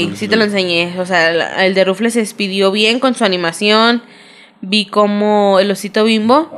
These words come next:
Speaker 2: sale de una empresa, se sube a la camioneta y se está despidiendo de la gente. Este, un video real, pues, un
Speaker 1: Eh.
Speaker 2: clico salió la botarga.
Speaker 1: Ok.
Speaker 2: Este, Ches-, Chester también se despide. Am, pues no sé, he visto esos tres, mm, obviamente van a seguir.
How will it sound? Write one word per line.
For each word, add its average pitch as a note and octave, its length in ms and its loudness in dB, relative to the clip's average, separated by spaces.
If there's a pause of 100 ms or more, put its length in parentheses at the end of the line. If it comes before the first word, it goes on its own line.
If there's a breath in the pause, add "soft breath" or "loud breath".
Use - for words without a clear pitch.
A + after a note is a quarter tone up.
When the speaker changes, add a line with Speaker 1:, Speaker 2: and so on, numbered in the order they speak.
Speaker 2:
sale G#3 420 2
de F#3+ 160 2
una F#3+ 180 -2
empresa, G#3 540 0 (640 soft breath)
se G#3+ 140 -8
sube A3 260 2
a A3 60 4
la G3+ 100 2
camioneta G3 540 0
y A#3 40 -2
se G#3+ 60 -6
está G3+ 140 0
despidiendo G3+ 420 -2
de G3+ 80 4
la E3+ 120 -2
gente. G3 720 -2 (560 soft breath)
Este, F#3+ 240 -6
un G#3+ 80 4
video B3 180 6
real, A3+ 380 2
pues, F3+ 340 0
un G3+ 140 -4
Speaker 1:
Eh. - 40 -6
Speaker 2:
clico A3 220 -2
salió F#3 260 2
la G3 100 4
botarga. F#3 540 0 (460 loud breath)
Speaker 1:
Ok. G2+ 180 -10
Speaker 2:
Este, F3+ 1120 0
Ches-, - 420 -4
Chester G#3 380 -4
también G3 260 -2
se G#3 100 -4
despide. G#3+ 680 -2 (640 loud breath)
Am, G3 520 -2
pues B3+ 140 2
no C#4 120 2
sé, A#3 220 -2 (300)
he G3 140 0
visto A#3+ 200 0
esos B3+ 200 -2
tres, D#4 340 0
mm, F#3 340 -4
obviamente G#3 440 2
van G#3+ 140 0
a A3 40 -2
seguir. A3+ 380 -2